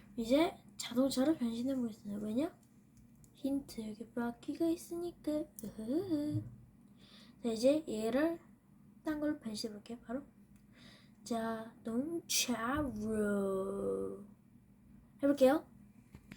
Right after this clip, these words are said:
자, 이렇게 차가 됐고요. 전투기도 있긴 한데 아주 간단해요. 그냥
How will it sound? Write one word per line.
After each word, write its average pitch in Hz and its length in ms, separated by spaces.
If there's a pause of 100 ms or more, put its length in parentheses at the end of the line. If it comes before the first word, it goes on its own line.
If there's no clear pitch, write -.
(400)
자, - 140
이렇게 262 720
차가 320 420
됐고요. 240 500 (720)
전투기도 480 1040
있긴 302 380
한데 349 240
아주 302 340
간단해요. 403 640
그냥 285 320